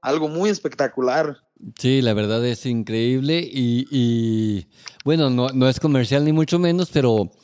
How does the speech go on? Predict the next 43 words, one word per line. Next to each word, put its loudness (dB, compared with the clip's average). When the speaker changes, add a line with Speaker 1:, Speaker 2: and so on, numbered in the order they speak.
Speaker 2:
se 0
rumora 4
que -4
en 2
el 2
iPhone 0
quince -2
las -2
cámaras 2
las 0
va 2
a 2
hacer 0
Sony. 2
Las -2
cámaras 2
Speaker 1:
Ah, 4
Speaker 2:
de, 2
Speaker 1:
ok. -12
Speaker 2:
las 0
cámaras 2
del 2
iPhone 0
quince 0
las 0
va 2
a 2
hacer -4
Sony. 0
Imagínate 0
tener 0
la 0
calidad 2
de 2
Sony 2
junto 0
con 0
la 0
calidad 2
Speaker 1:
El, 2
Speaker 2:
de 4
Speaker 1:
el 4
Speaker 2:
Apple, 2